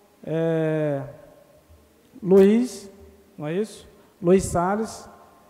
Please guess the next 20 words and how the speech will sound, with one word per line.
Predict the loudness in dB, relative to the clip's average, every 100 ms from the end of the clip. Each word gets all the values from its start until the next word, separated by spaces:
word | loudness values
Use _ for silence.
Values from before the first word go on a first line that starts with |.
| _ -10
a | -4 -2 -2
médica | 0 0 0 -4
é | -10
sobrinha | -10 -6 -4 -4
do, | -4 -6 -6 -8
do | -8
nosso | -8 -8 -6
amigo | -6 -4 -4
ali, | -4 -4 -6 -8 -16 -20 -10
Nato | -8 -8
Salles. | -8 -4 -4 -6 -10 -16 -20 -20 -20 -12
Então, | -6 -4
mais | -2 -4 -4
um | -6
jovem, | -2 2 2 0
Carlos, | -4 -6 -6
timbirense, | -8 -10 -8 -6 -8 -10 -14 -20 _ _ _ _ _
que | -12
está | -8 -4 -2 -2 -6 -12 -20 -20 -12
recém-formado, | -10 -6 -6 -6 -4 -6 -6 -6 -6 -8 -12